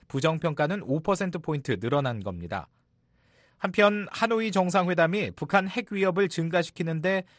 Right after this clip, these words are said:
이바지했느냐는 질문에 그렇다는 응답은 이십삼 퍼센트, 그렇지 않다는 응답은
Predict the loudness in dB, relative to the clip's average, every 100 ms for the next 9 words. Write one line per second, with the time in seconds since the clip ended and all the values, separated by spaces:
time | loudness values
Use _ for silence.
0 | -8 -4 6 6 6 2 2 0 0 -2
1 | -2 -4 -4 -2 -2 -4 _ _ _ -2
2 | 2 4 2 0 0 2 2 2 -2 -4
3 | -6 -6 -8 -6 -2 0 -2 -4 -6 -8
4 | _ _ 0 0 2 0 0 0 0 0
5 | -2 0 0 0 -4